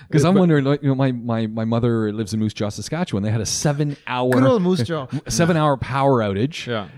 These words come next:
Speaker 1: And I'm
Speaker 2: Wow.
Speaker 1: thinking, so first of all, it's, it's negative temperatures,
Speaker 2: Yeah.
Speaker 1: so that's got some issues with your battery. It's
Speaker 2: Yeah.
Speaker 1: the same as, uh, cold and hot.
Speaker 2: Yeah.
Speaker 1: Now you're seven hours, no electricity. So
Speaker 2: Yeah.
Speaker 1: if you're out there using your electric car or
Speaker 2: Yeah.
Speaker 1: whatever,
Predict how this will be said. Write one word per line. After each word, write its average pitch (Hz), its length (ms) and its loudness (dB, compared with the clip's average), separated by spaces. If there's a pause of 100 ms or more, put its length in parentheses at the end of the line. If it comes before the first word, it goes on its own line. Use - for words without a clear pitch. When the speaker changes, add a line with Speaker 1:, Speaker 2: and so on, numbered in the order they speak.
Speaker 1:
And 117 100 -4
I'm 123 120 2
Speaker 2:
Wow. 110 60 0
Speaker 1:
thinking, 151 360 2 (120)
so 151 180 0
first 196 260 0
of 160 60 0
all, 143 160 4
it's, - 180 -4
it's 120 160 -6
negative 127 280 2
temperatures, 110 480 0
Speaker 2:
Yeah. 113 80 0
Speaker 1:
so 120 60 0
that's 117 160 -2
got 117 200 -4
some 110 160 -2
issues 107 280 -2
with 104 140 -4
your 101 80 -2
battery. 98 340 -2
It's 117 120 -4
Speaker 2:
Yeah. 113 120 -4
Speaker 1:
the 101 60 -8
same 113 240 -4
as, - 260 -8
uh, 85 200 -16
cold 120 380 0
and 101 120 -4
hot. 104 340 -4
Speaker 2:
Yeah. 107 180 -6 (140)
Speaker 1:
Now 143 100 2
you're 170 140 4
seven 165 300 0
hours, 117 420 -2 (280)
no 135 400 2
electricity. 110 680 -2
So 113 120 0
Speaker 2:
Yeah. 131 60 2
Speaker 1:
if 131 60 -4
you're 170 140 4
out 165 140 0
there 139 160 2
using 127 340 2
your 117 120 2
electric 113 340 -6
car 131 340 0
or 107 120 -2
Speaker 2:
Yeah. 110 80 -2
Speaker 1:
whatever, 110 400 0